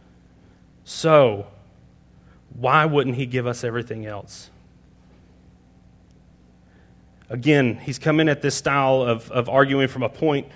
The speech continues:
beginning with the difficult task to assure completion of the easier one. The hard work was done.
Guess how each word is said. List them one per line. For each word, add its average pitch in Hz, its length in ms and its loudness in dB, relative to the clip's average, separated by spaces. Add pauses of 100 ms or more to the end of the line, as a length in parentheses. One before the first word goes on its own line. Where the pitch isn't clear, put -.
(240)
beginning 156 320 4
with 147 140 2
the 139 60 -2
difficult 156 440 2
task 156 380 4 (260)
to 143 120 2
assure 156 260 4
completion 151 560 0
of 139 100 -4
the 147 60 -6
easier 127 440 -2
one. 101 200 -10 (360)
The 123 120 -2
hard 165 340 6
work 156 240 6
was 131 160 -2
done. 120 460 2